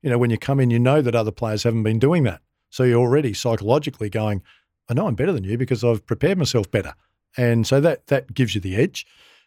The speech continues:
And then when you're coaching, it's more about, have you got the players playing as well as they can? So I think the secret to being a successful coach is, I may not be as talented as other teams, but if everybody's playing as well as they can and we lose,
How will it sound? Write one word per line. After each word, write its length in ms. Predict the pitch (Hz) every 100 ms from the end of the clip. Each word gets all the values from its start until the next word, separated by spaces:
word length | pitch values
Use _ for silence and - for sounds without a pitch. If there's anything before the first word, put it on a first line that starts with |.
| -
And 80 | 170
then 80 | 175
when 100 | 131
you're 100 | 113
coaching, 420 | - 160 156 110
it's 180 | 107 -
more 220 | 139 151
about, 380 | 113 117 110 - _
have 140 | 123
you 60 | 117
got 200 | 147 143
the 80 | 120
players 600 | - 123 117 113 104 - _
playing 240 | - 127 110
as 120 | 98
well 200 | 107 104
as 100 | 95
they 120 | 90
can? 300 | 90 107 80 - _ _ _ -
So 120 | 123
I 40 |
think 180 | 117 226
the 80 | 156
secret 640 | - 165 170 156 156 _
to 100 | 135
being 260 | 120 131 123
a 60 |
successful 600 | - 113 - 131 - 110
coach 340 | - 117 107 -
is, 240 | 107 98 - _ - _ _
I 80 | 160
may 160 | 202 185
not 240 | 156 151
be 140 | 127 135
as 120 | 113
talented 540 | - 131 127 117 120 107
as 120 | 101
other 180 | 101 92
teams, 500 | - 92 185 - - _ _ _ _
but 100 | 127
if 120 | 113 -
everybody's 600 | 160 175 190 160 156 123
playing 320 | - 135 131
as 140 | 117 95
well 200 | 123 139
as 100 | 120
they 160 | 113 101
can 240 | 117 113
and 80 | 107
we 100 | 104
lose, 600 | 117 160 101 143 - -